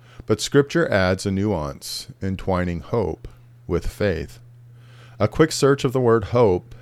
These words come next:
shows a hundred sixty-four places in the E S V Bible where the word is directly mentioned, and even more frequently alluded to. Then adding faith to hope limits the result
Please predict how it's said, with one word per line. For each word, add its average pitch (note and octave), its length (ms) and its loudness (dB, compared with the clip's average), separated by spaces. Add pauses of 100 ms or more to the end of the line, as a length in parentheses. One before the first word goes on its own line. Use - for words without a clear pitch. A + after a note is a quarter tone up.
(200)
shows G2 380 2
a F2+ 60 0
hundred A2 320 0
sixty-four A2 640 -4 (280)
places F2 800 0
in F2 200 -4
the F2 160 -8
E F#2+ 140 2
S F2+ 180 0
V F2 320 -2 (500)
Bible F2+ 420 -2
where F2 180 -2
the E2+ 100 -2
word F#2 380 0
is D#2 120 -4
directly F#2 500 -4
mentioned, E2+ 600 -2 (920)
and G2+ 160 0
even B2+ 240 6
more B2 220 8
frequently G#2+ 600 2
alluded A2+ 440 2
to. C#2+ 320 -6 (1400)
Then G2 480 0
adding F#2 360 0
faith F#2 400 2
to F#2+ 140 2
hope D#2 340 0
limits F2+ 400 -2
the F2+ 120 -2
result E2+ 540 -2